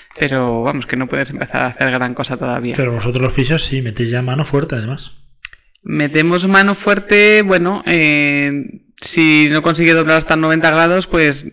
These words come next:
Speaker 1: le tenemos que ayudar, porque aunque no debes forzar los plazos, eh, tampoco puedes dejar que los tejidos se, se
Speaker 2: ¿Y cuando
Speaker 1: peguen,
Speaker 2: estás
Speaker 1: ¿no?
Speaker 2: forzando esa pierna, nota la sensación que te la vas a cargar otra vez como fisio?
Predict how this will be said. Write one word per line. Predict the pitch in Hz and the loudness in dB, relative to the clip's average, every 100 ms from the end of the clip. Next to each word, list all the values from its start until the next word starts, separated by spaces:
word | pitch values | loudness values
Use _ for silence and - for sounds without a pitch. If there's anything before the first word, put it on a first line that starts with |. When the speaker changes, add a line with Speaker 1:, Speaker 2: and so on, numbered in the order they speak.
| - | -10
Speaker 1:
le | 151 147 | -2 0
tenemos | 139 143 147 | 0 0 0
que | |
ayudar, | 160 151 160 - | 2 4 2 0
porque | 147 - 143 135 131 131 127 127 | -6 -2 0 2 0 0 0 0
aunque | 139 131 131 | -2 -2 -4
no | 127 147 | -2 0
debes | 147 147 151 151 147 | 2 4 4 2 0
forzar | - 147 160 147 | -2 -2 0 0
los | 147 | -2
plazos, | - 156 175 170 | -2 -2 0 0
eh, | 160 147 | 2 2
tampoco | 139 135 135 147 | 2 -4 -2 -2
puedes | 156 143 139 | -2 -2 -2
dejar | 135 131 151 147 | -4 -4 -2 -2
que | 147 139 135 135 | -2 0 -2 -4
los | - 135 | -10 -8
tejidos | - - 147 139 | -8 -4 -6 -4
se, | 143 135 131 127 | -4 -4 -4 -6
se | 131 | -4
Speaker 2:
¿Y | |
cuando | 135 156 | 0 2
Speaker 1:
peguen, | 135 | 2
Speaker 2:
estás | 131 139 | 0 0
Speaker 1:
¿no? | |
Speaker 2:
forzando | 139 143 165 160 | 2 2 0 0
esa | 147 147 | -2 -2
pierna, | 151 151 | -4 -4
nota | 147 147 147 | -4 -4 -2
la | |
sensación | 143 156 151 147 143 | 0 2 2 2 0
que | 143 | -4
te | 143 139 135 | -6 -6 -8
la | 135 | -8
vas | 135 | -6
a | - | -4
cargar | 135 131 139 | -4 -4 -8
otra | 135 135 | -6 -6
vez | 160 160 | -2 -4
como | 147 135 | -4 -8
fisio? | 175 160 160 | -8 -8 -10